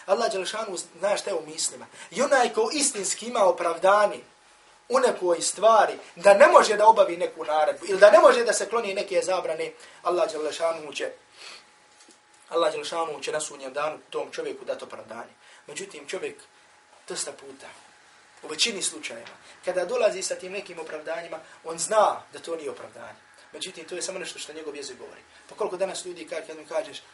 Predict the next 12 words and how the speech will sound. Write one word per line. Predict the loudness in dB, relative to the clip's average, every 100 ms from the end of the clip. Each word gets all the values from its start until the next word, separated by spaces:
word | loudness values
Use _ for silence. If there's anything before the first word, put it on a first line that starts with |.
| _ _ -10
„Allahu | -6 -6 -8
Rabbi, | -8
Allah | -8 -8
dželle | -8 -12
šanu | -12 -14
naredio | -12 -12 -10
obavljanje | -10 -12 -14 -18
namaza, | -12 -10 -8 -10 -14 _ _
davanje | -12 -10 -12 -14
zekata.” | -18 -16 -16 -16 -18 -20 -20 -20
On | -14
kaže, | -10 -10